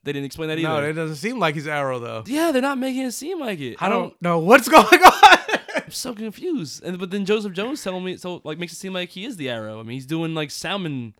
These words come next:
Speaker 1: ladder things on his Instagram. So I'm like,
Speaker 2: Maybe he gets revealed to be Arrow later?
Speaker 1: Why would
Speaker 2: And
Speaker 1: they
Speaker 2: he's
Speaker 1: wait
Speaker 2: like
Speaker 1: to
Speaker 2: a
Speaker 1: reveal
Speaker 2: double
Speaker 1: that?
Speaker 2: agent?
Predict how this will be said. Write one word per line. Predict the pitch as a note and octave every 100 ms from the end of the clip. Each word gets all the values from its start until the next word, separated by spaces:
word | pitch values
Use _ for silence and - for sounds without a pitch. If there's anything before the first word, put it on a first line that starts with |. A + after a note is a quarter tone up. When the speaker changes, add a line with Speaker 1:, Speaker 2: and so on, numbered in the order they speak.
| _ -
Speaker 1:
ladder | A2+ B2
things | A#2 B2+ A#2+ A#2
on | A#2+
his | A#2+
Instagram. | F3 C#3 A2+ A2 G#2 A2 _ _ _ _ _ _ _ _
So | _ -
I'm | A#2+
like, | A2+ G2 F#2+ B2+
Speaker 2:
Maybe | A2 A2 A2 A#2
he | A2+ A2+
gets | A2+ A2 A#2
revealed | G#2+ A2 A2+
to | A2
be | A2+ A2+
Arrow | A2+ A#2 A#2
later? | A#2 E3 E4+ F#4+ D#4+ _ _ _ -
Speaker 1:
Why | -
would | C4
Speaker 2:
And |
Speaker 1:
they | B3+
Speaker 2:
he's | G3
Speaker 1:
wait | G3+
Speaker 2:
like |
Speaker 1:
to | -
Speaker 2:
a |
Speaker 1:
reveal | F3+ B2 E3+ A#3+
Speaker 2:
double | B2+ C#3+ C#3+
Speaker 1:
that? | D3
Speaker 2:
agent? | D3+ D#3+ F3 F#3+